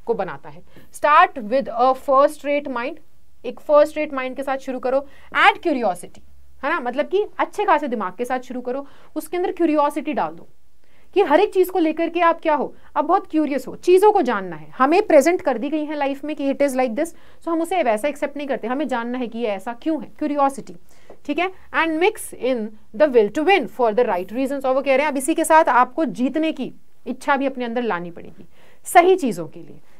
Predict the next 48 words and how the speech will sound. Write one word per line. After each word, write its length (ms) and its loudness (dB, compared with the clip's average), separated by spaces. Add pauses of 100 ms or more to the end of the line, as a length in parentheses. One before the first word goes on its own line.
(120)
ठीक 180 2
है? 140 10 (360)
E 180 12
bright 420 4 (260)
has 300 6
these 260 -6
qualities। 580 -2 (260)
और 100 4
यही 300 2
जो 120 0
है, 220 -2
यही 220 2
चीजें 320 -2
मिला 240 2
करके 260 -6
बनाती 360 -2
हैं 120 -8
एक 80 -14
साइंटिस्ट 400 -12
को, 140 -14 (240)
और 120 4
ई 100 10
ब्राइट 280 4
के 80 -8
अंदर 180 -2
ये 100 -2
क्वालिटीज 460 -8
हैं। 160 -14 (380)
From 260 4
the 220 0
time 360 2 (440)
the 200 8 (800)
X, 320 -2 (340)
वो 100 0
वाली 180 4
जो 100 -4
बुक 280 -2
थी, 80 -4
From 220 -4
the 100 0
time 340 0
the 140 4
book 260 4 (800)
The 120 0
Travels 400 2
of 160 0
Monarch 340 -4
X, 220 -8